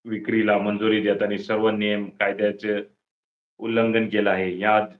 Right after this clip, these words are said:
जमीन विक्रीच्या व्यवहाराशी संबंधित असलेली गोखले कन्स्ट्रक्शन कंपनीचे खासदार मुरलीधर मोहोळ यांच्याशी लागेबंद असल्याचाही आरोप करण्यात येत आहे. त्यामुळे हे प्रकरण नेमकं काय आहे, तर तुम्ही समजून घ्या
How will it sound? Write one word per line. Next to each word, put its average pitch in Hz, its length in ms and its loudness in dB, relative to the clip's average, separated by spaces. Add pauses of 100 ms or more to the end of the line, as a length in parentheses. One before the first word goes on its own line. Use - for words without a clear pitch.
(140)
जमीन 110 300 -2
विक्रीच्या 107 500 -2
व्यवहाराशी 104 580 -2
संबंधित 104 480 -6
असलेली 101 400 -4
गोखले 104 460 -4
कन्स्ट्रक्शन 107 680 -8
कंपनीचे 101 1700 -8
खासदार 101 520 2
मुरलीधर 107 460 -2
मोहोळ 101 360 -2 (440)
यांच्याशी 107 760 -4
लागेबंद 104 420 -2
असल्याचाही 104 500 -2
आरोप 101 320 0
करण्यात 98 280 -6
येत 95 200 -2
आहे. 90 140 -4
त्यामुळे 107 520 -4
हे 107 60 0
प्रकरण 107 420 -2
नेमकं 107 260 -6
काय 104 240 2
आहे, 98 100 0
तर 107 100 -10
तुम्ही 104 260 -10
समजून 101 440 -8
घ्या 92 300 -2